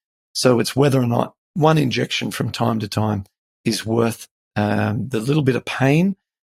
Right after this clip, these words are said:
and also the little bit of cartilage impact. And in my personal view, if you're suffering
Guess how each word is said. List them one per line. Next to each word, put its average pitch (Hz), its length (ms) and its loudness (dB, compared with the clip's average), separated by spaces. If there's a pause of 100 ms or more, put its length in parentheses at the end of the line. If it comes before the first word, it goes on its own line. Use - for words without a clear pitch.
(140)
and 110 180 0
also 113 640 0
the 113 80 -4
little 131 240 0
bit 135 140 2
of 127 140 -6
cartilage 123 520 -2
impact. 135 500 -2 (540)
And 120 220 2
in 120 260 2
my 120 200 2
personal 165 560 0
view, 120 300 0 (340)
if 104 200 -6
you're 123 160 0
suffering 123 720 0